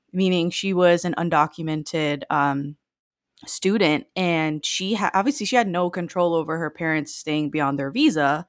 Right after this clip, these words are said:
and now the whole family is struggling, and going through the process of asylum and getting work permits. I was, like,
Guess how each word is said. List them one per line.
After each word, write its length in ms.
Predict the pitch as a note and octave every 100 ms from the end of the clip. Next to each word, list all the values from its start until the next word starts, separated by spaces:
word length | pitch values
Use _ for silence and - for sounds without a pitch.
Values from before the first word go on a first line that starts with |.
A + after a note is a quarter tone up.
| - - - - - _ -
and 520 | G3 F3 E3 D#3+ D#3 _ _ -
now 540 | F#3 E3 D#3+ D#3+ D#3 -
the 80 | E3+
whole 180 | E3+ D3+
family 360 | E3 D3+ D3+
is 100 | C#3+
struggling, 640 | - D#3 D3+ D3 D3 D3 C#3+
and 240 | C#3 C#3+ - _ _ _ _
going 220 | E3+ E3+ D#3+
through 180 | F3
the 80 | D#3
process 400 | D#3+ D3+ D3+ D#3
of 100 | E3+
asylum 920 | G3+ - F#3 F3 F3 E3 E3 E3 D#3+
and 120 | D#3 D#3
getting 320 | D#3 D3+ D#3
work 280 | F#3 F#3+ -
permits. 560 | - F#3 F3+ E3+ E3
I 140 | - G3
was, 180 | C#4 C4
like, 240 | C4 F3+